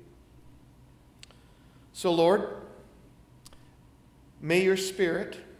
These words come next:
which united the disciples, maybe for only, uh, moments at a time, be with us. May we love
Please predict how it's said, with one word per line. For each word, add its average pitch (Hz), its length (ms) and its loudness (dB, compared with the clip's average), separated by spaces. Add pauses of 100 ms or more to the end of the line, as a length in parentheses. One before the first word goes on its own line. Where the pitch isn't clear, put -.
(420)
which 143 300 -10
united 151 600 -4 (320)
the 147 80 -10
disciples, 147 880 -6 (520)
maybe 135 260 -6
for 135 280 -10
only, 143 440 -6 (460)
uh, 107 220 -16
moments 156 460 -4
at 156 80 -8
a 147 60 -12
time, 139 420 -8 (1040)
be 160 140 -2
with 156 200 -6
us. - 500 -8 (880)
May 139 220 -2
we 175 640 -4 (380)
love 170 560 -2